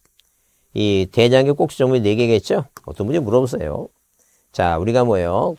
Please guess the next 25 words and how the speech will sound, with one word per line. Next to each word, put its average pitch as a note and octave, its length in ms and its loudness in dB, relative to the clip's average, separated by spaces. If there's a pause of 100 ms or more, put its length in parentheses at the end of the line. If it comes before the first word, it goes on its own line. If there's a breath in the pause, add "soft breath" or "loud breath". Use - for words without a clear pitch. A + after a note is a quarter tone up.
자, E2 580 -4 (120)
<clears throat> B2+ 580 -4
우리가 G#2 480 2 (320)
이 F2 140 -4
꼭지점하고 B2+ 960 0
우리가 F#2 200 -2
선분 A3+ 440 -4
있죠? D3 200 0
선분. D#3 380 -6 (200)
어? A3+ 160 0 (640)
선분. B2 580 2
모서리 C3+ 440 4
있죠? A3 160 0
모서리. G2+ 360 -2 (300)
어, D3+ 180 2
모서리. G2+ 460 -2 (720)
그러면 D3 400 4 (560)
이 F3+ 140 2
모서리 D#3+ 580 8
그릴 C#3 200 2
때 F3+ 120 6
이거를, D3 500 4
이게 D#3 360 4
뭐예요? A2 280 4
이게 E3 440 0